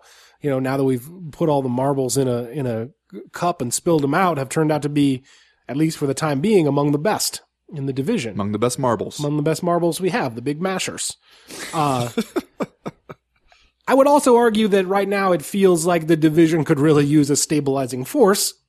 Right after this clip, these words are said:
Speaker 1: and I guess my question is, is that stabilizing force Ronda Rousey?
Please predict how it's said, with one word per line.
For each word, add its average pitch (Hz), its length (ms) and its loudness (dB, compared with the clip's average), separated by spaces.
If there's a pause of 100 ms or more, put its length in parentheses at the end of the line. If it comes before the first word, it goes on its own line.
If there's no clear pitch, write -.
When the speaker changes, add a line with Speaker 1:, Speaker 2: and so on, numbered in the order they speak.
(160)
Speaker 1:
and 170 160 -4
I 151 60 2
guess 151 200 0
my 151 120 2
question 151 400 2
is, 139 360 2
is 165 240 0
that 156 200 0
stabilizing 139 640 0
force 190 440 2 (420)
Ronda 110 280 -6
Rousey? 208 460 0